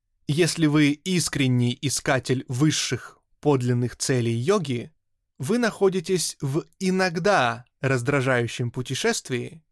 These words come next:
которое наполнено радостью. Это бесконечно стоит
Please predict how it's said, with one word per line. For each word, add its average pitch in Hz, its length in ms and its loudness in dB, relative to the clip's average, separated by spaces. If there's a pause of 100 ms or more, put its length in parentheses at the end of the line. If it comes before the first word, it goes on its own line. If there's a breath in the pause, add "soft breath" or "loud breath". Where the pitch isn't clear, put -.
(120)
которое 170 720 2
наполнено 135 1040 -2 (580)
радостью. 123 720 -4 (760)
Это 127 580 0
бесконечно 143 720 -2
стоит 120 640 0